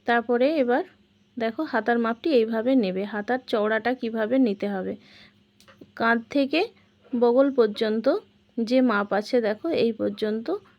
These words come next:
সোজাসুজি কোনাকুনিভাবে, আহ, ফিতাটা বসালাম, সাড়ে আট এসছে।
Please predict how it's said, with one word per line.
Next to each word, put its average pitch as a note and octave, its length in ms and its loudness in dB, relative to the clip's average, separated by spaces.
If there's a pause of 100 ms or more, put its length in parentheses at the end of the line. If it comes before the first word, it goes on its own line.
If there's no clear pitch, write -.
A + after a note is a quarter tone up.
(140)
সোজাসুজি C4 680 2
কোনাকুনিভাবে, A#3+ 880 0
আহ, - 840 -12
ফিতাটা B3+ 380 2
বসালাম, A#3+ 540 0
সাড়ে A3+ 340 0
আট A3 160 0
এসছে। G#3 320 -2